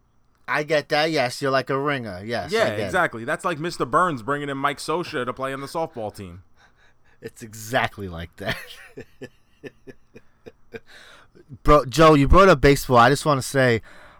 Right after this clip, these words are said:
Speaker 1: um, last week you yelled at the Mets. You yelled at 'em.
Speaker 2: I'm still mad. <laughs>
Speaker 1: I,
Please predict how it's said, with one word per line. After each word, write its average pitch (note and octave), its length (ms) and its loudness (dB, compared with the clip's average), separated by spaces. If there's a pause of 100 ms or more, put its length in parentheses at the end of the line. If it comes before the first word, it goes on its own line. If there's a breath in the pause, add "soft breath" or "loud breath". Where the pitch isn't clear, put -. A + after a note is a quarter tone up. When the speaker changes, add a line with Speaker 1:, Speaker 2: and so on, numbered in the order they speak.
(120)
Speaker 1:
um, A#2 380 -2
last D3+ 340 -2
week D3 200 0 (100)
you C3 320 -2
yelled D3 540 8
at A#2+ 160 4
the A#2 80 -4
Mets. G#2 360 -6
You G#2+ 80 -8
yelled F#3 380 8
at G2+ 180 2
'em. E2 120 -10
Speaker 2:
I'm D3 100 -6
still B3 180 -2
mad. D#3 280 -6 (300)
<laughs> - 280 -20
Speaker 1:
I, D#3 100 -6